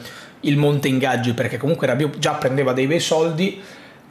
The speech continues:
lo riqualifico a livello tattico perché comunque un centrocampista lo posso usare nel tre cinque due, nel quattro tre tre, nel quattro tre uno due, fa sempre la mezzala,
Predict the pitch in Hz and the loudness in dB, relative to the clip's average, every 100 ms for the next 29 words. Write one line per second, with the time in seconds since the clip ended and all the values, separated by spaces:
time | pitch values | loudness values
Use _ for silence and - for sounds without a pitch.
0 | 139 170 220 220 147 196 190 233 - 180 | 0 4 6 4 2 2 2 2 0 0
1 | 160 135 131 139 190 151 - - 180 - | 2 2 2 2 2 2 2 0 -2 -2
2 | - 120 117 127 117 131 - 180 175 139 | -4 -2 -2 -2 -2 -2 0 0 2 0
3 | 123 156 139 143 147 143 196 180 - 120 | 0 0 0 0 0 2 2 2 0 0
4 | 113 143 139 135 143 139 135 147 151 175 | 2 0 0 0 0 2 0 0 0 0
5 | 156 170 175 131 120 165 160 165 165 165 | 2 4 4 2 0 0 0 0 0 -2
6 | - 175 135 117 170 165 156 151 - 156 | 0 0 0 -2 0 0 0 -2 0 2
7 | 151 156 180 131 90 - - 107 - 143 | 2 4 4 2 0 -8 -6 -2 0 0
8 | 151 120 131 120 120 127 135 160 127 98 | 0 0 0 0 0 0 0 2 2 0
9 | - | -4